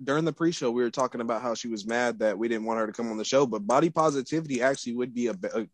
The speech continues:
a great fucking segment for her to come on and talk about. Honestly.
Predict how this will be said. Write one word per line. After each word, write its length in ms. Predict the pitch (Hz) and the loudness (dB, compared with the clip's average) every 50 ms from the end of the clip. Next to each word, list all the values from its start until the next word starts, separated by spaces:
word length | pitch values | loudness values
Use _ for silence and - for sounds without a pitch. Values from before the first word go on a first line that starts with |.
| - 107 | -6 -6
a 40 | 110 | -6
great 280 | 92 - 113 120 - - | -2 0 0 0 0 -2
fucking 280 | - 127 113 - 110 | -2 -4 -4 -4 -6
segment 340 | 101 - 117 120 113 101 90 | -6 -4 -4 -4 -4 -6 -4
for 80 | - 110 | -2 0
her 80 | 110 | 0
to 60 | 107 95 | 0 -2
come 180 | - 117 110 107 | -4 -4 -4 -4
on 80 | 104 | -4
and 60 | 101 - | -2 -2
talk 160 | 113 113 104 | -2 -2 -2
about. 220 | 85 85 85 - - - _ _ _ _ - - - - - _ - - _ _ _ - - - - - - - - - | -4 -6 -10 -12 -16 -20 _ _ _ _ -16 -14 -14 -16 -18 _ -20 -20 _ _ _ -8 -4 -2 -2 -2 -2 -4 -2 2
Honestly. 480 | - - 117 104 - - - 82 - | 2 4 4 2 0 -4 -8 -12 -14